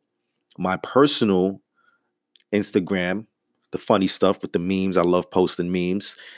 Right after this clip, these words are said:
is, uh, at Bad Buddhism. And, uh, of course, there's the website, which is where I post all of my content. All of my content lives on,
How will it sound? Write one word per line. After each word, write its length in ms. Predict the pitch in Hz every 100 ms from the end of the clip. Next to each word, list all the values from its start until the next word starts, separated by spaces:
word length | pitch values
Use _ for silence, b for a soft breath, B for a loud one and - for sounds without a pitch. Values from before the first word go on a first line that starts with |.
| B B
is, 240 | 80 80 92
uh, 240 | 95 90
at 300 | 110 95 90
Bad 260 | 90 101 95
Buddhism. 540 | 98 95 85 113 165 - b b b b b b _ -
And, 360 | 120 127 127
uh, 440 | 131 131 131 131 123 B B
of 120 | - -
course, 560 | 156 156 139 - - - _ _ _ _ 95
there's 380 | 107 117 110 87
the 380 | 107 101 98 - _
website, 760 | 92 90 139 160 - 98 107 -
which 260 | 95 120 107
is 320 | 92 87 -
where 360 | 85 95 92
I 40 | 92
post 400 | - 92 - -
all 260 | 98 107 110
of 100 | 98
my 180 | 107 101
content. 600 | - 95 87 - 87 - _ _ _ _ _ _
All 180 | 135 131
of 80 | 120
my 140 | 113
content 500 | - 113 98 98 95
lives 220 | 95 85
on, 260 | 92 90 87